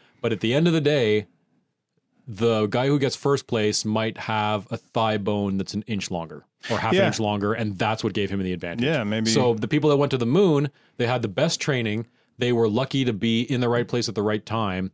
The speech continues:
Speaker 1: and then they had something else. Like, Neil Armstrong had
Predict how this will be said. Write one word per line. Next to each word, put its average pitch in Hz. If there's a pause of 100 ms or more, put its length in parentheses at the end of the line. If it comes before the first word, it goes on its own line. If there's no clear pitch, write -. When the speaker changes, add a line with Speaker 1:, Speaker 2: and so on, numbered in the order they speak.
(140)
Speaker 1:
and 135
then 143
they 135
had 113
something -
else. -
Like, 104 (320)
Neil 131
Armstrong 120
had 104